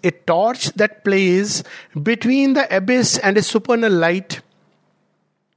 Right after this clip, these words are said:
Our mind was framed a lens of segment sight, piercing out inch by inch the world's huge mass. So you see what happens with the mind?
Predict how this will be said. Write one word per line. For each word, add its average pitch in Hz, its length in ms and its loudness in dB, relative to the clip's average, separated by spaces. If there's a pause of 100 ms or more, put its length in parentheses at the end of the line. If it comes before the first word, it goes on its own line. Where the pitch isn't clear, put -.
(920)
Our 143 120 0
mind 170 380 0
was 196 220 0
framed 170 560 -2
a 143 60 0
lens 143 540 -2
of 127 160 -4
segment 190 760 -4
sight, - 580 -10 (800)
piercing 254 640 2
out 202 300 0 (100)
inch 262 400 0
by 247 320 0
inch 214 320 -2
the 185 120 0
world's 190 640 0
huge 160 380 -2
mass. 127 320 -10
So 196 140 -2
you 214 120 -4
see 262 140 -2
what 190 160 0
happens 202 320 -2
with 226 100 -2
the 208 100 0
mind? 208 380 -2